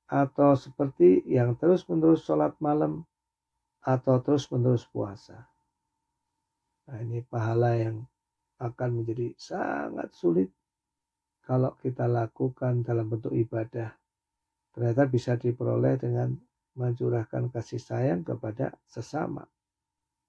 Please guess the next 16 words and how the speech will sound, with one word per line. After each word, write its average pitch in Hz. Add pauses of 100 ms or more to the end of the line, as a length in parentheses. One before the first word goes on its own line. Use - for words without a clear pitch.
(120)
Kemudian 165
hadis 127
lain, 156 (640)
"Barang 139
siapa 208 (160)
berjalan 185
untuk 170
memenuhi 185
keperluan 160
saudaranya 151
pada 135
satu 131
saat 165
di 139
siang 131
hari 165